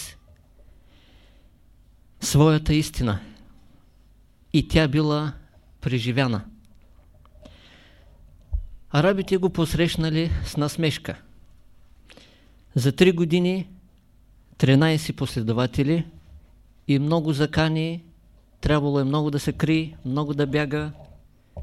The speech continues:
по пещери и къде ли не. По-късно в тесен кръг, главно пред роднини, пред едно събиране около четиридесет човека,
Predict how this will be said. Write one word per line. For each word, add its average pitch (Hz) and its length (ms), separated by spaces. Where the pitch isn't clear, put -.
по 131 160
пещери 143 480
и 160 80
къде 139 260
ли 131 120
не. 107 260
По-късно 190 640
в 131 260
тесен 165 360
кръг, - 520
главно 165 460
пред 139 280
роднини, 143 560
пред 127 240
едно 147 220
събиране 143 540
около 127 320
четиридесет 123 480
човека, 123 480